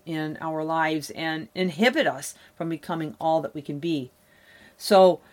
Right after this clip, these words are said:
again, my intention for this series is to help you to begin to identify areas that are f-, are, are derived or grounded in fear, or have a root of fear from maybe even years ago,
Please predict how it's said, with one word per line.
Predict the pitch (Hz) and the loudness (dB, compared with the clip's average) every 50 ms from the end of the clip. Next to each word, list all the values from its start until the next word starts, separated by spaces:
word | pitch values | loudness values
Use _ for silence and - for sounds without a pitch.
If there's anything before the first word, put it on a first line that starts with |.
| _ _ _ _ _ _ _ - | _ _ _ _ _ _ _ -4
again, | - 190 185 220 220 196 175 170 | -2 4 6 6 6 6 4 2
my | 170 | -2
intention | 160 160 160 - - - 226 240 262 - - 285 254 | -2 -4 -4 -6 -4 0 0 0 0 0 0 -2 -2
for | - 240 | 0 2
this | 214 220 208 - | 4 4 4 2
series | - - 233 226 214 180 151 135 120 135 - - | 0 0 2 4 4 2 0 -2 -6 -10 -12 -12
is | - 165 - | -12 -10 -8
to | - 165 | -8 -8
help | 160 196 190 196 208 220 | -4 0 2 2 2 2
you | 214 208 208 | 0 -2 -2
to | - 208 | -2 -6
begin | 180 156 180 185 156 147 180 208 226 254 277 269 | -6 -4 -4 -4 -4 0 2 4 4 4 2 0
to | 277 233 | 0 2
identify | 226 208 185 160 196 185 185 185 196 190 - 190 165 143 120 - - | 2 2 2 0 0 0 0 0 -2 -4 -2 -2 -2 -2 -2 -2 -2
areas | 185 190 196 202 208 208 202 190 - | -2 0 0 2 2 2 2 2 0
that | 196 180 175 | 0 0 0
are | 160 | 0
f-, | 156 - - - - 175 - - - - | -2 -6 -10 -16 -16 -16 -16 -10 -4 -2
are, | 170 156 160 156 - - | -2 -2 -2 -4 -6 -6
are | 165 156 | -6 -4
derived | 151 147 170 165 156 160 170 170 175 185 202 214 233 240 214 202 - - _ - - - - - _ - | -4 -2 -4 -2 0 2 2 4 6 6 6 4 2 0 -2 -6 -8 -12 _ -20 -20 -20 -20 -20 _ -2
or | - 170 160 | 0 0 0
grounded | 147 165 170 165 185 185 196 214 226 226 247 247 - | 0 0 2 4 4 4 6 6 4 4 4 2 0
in | - 196 190 180 | -2 -2 -4 -4
fear, | - - - 208 190 185 180 185 196 220 220 220 _ _ _ _ _ _ _ - | -4 -6 -4 -4 -2 0 0 0 0 -2 -4 -6 _ _ _ _ _ _ _ -8
or | 156 156 | -8 -2
have | 165 180 175 - | 2 2 2 2
a | - 175 175 | 0 -2 -2
root | 165 165 170 185 208 233 269 - - - | -2 0 2 6 6 6 4 4 0 0
of | 196 185 | 0 0
fear | - - - 202 175 175 175 185 - | -2 -4 -6 -4 -2 0 0 0 -2
from | - - 165 165 160 165 | -2 -2 -4 -4 -2 -4
maybe | 170 175 196 208 226 | -2 -2 0 0 0
even | 202 165 165 165 160 | -2 -2 -2 -4 -2
years | 156 170 196 226 240 214 190 | 0 0 0 0 0 0 -4
ago, | 170 - 156 143 143 160 185 | -4 -2 0 0 0 0 -2